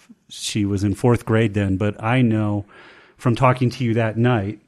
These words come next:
I'll never forget, and from talking to Mom that day, 'cause I was out of town, she said, "So you feel guilty?"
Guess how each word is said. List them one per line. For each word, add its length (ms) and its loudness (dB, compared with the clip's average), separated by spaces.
I'll 180 -4
never 300 -2
forget, 680 -6
and 320 -6
from 160 -8
talking 300 -2
to 40 -2
Mom 360 0
that 260 -2
day, 300 -2
'cause 120 -8
I 120 -4
was 160 -4
out 160 -6
of 80 -10
town, 480 -8
she 680 -2
said, 640 -6
"So 140 -4
you 140 -2
feel 240 -4
guilty?" 560 -6